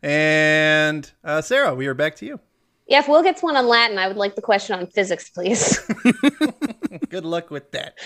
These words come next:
Speaker 1: It's pop culture. <laughs>
Speaker 2: So, it's, mm, um, I'm gonna go with literature.
Speaker 1: Okay, literature coming at ya.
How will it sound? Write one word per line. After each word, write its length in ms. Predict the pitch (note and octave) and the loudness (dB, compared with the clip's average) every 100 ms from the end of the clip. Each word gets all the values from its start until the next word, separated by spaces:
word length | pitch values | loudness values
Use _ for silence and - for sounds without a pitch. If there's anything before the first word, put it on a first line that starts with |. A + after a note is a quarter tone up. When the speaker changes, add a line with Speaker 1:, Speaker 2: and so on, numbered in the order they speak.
| - - | -16 -6
Speaker 1:
It's 180 | F3 - | -4 2
pop 260 | - A3+ | 4 4
culture. 360 | F#3 C3 - - - | 4 2 -2 -16 -20
<laughs> 80 | - - _ _ _ _ _ _ _ _ | -20 -20 _ _ _ _ _ _ _ _
Speaker 2:
So, 520 | - - - F3+ - - - - - - - - - | -10 -4 0 2 0 -4 -10 -10 -12 -14 -14 -8 2
it's, 280 | D4+ - - _ _ _ | 2 2 -14 _ _ _
mm, 60 | E4+ | -2
um, 180 | G#4+ G4+ - - A3 | 0 -2 -8 -12 0
I'm 600 | B3+ D4+ D#4+ D4+ C#4+ C#4+ | 4 6 6 2 2 6
gonna 160 | A#4 A#4+ | 10 10
go 140 | A#4 A4+ | 10 10
with 120 | A4 | 8
literature. 600 | G4 G4+ - G3+ F3+ F3 - _ _ _ _ - | 8 8 6 4 2 0 -12 _ _ _ _ -20
Speaker 1:
Okay, 420 | B2 - E3 G#3 | -18 -10 -8 -6
literature 560 | C3 C#3 C3 G3 A#3+ F3 | -6 -6 -2 0 0 -2
coming 320 | F#3 F#3 D#3+ | 0 0 2
at 220 | B3+ C4+ | 2 2
ya. 140 | G#3 | -2